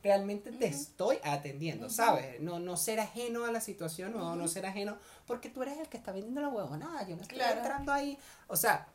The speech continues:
Speaker 1: sé lo que voy a comprar, pero quizás no sé tanto como tú lo sabes y quizás no esté el cien por ciento
Speaker 2: Ujú.
Speaker 1: convencido de comprarlo y tú lo haces, tú lo
Speaker 2: Exacto.
Speaker 1: logras. Pero también va a depender de tu ac-, aptitud y de la manera en cómo tú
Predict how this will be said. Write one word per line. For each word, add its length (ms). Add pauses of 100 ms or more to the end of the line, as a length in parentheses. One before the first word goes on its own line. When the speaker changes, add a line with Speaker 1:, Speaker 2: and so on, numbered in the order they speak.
(140)
Speaker 1:
sé 320
lo 140
que 60
voy 140
a 100
comprar, 420
pero 160
quizás 320
no 120
sé 140
tanto 280
como 240
tú 80
lo 120
sabes 440 (120)
y 220
quizás 320
no 100
esté 240 (580)
el 160
cien 180
por 140
ciento 240
Speaker 2:
Ujú. 120
Speaker 1:
convencido 480
de 100
comprarlo 540
y 120
tú 180
lo 180
haces, 300 (160)
tú 100
lo 80
Speaker 2:
Exacto. 100
Speaker 1:
logras. 500 (300)
Pero 180
también 280
va 80
a 40
depender 360
de 100
tu 140
ac-, 300
aptitud 540 (120)
y 100
de 100
la 100
manera 240
en 60
cómo 300
tú 160